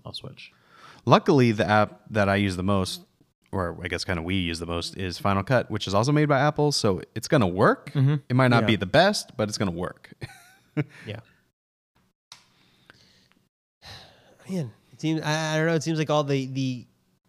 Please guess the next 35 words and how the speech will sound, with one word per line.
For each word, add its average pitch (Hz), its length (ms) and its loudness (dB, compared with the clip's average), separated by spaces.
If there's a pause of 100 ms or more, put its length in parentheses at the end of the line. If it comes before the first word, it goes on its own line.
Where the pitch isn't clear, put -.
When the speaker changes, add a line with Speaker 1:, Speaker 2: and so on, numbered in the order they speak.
(100)
Speaker 3:
the 156 160 0
cool 170 320 0
stuff 156 260 -2
is, 127 120 -8
like, 117 140 -6
over 131 300 -2
now. 101 200 -4
Like, 135 140 -2
we're 147 60 2
back 135 320 -2
in, 143 80 -4
like, 131 220 -4
this 120 160 -8
really 131 320 -2
weird 127 420 -4
lull. 123 540 0 (240)
I 208 80 0
mean, 220 140 2
the 202 80 4
summer 226 300 0
will 196 160 0
be 175 140 -4
filled 156 340 -4
with 147 400 -4 (380)
iPhone 160 260 -2
eleven 170 300 0
rumors 160 380 -2
and, 135 120 -4
like, 117 200 -10 (220)
prototypes 156 760 -6
and 127 200 -6
dummies, 151 560 0
but 127 400 -4 (760)
it's 160 180 -4
like, 160 380 0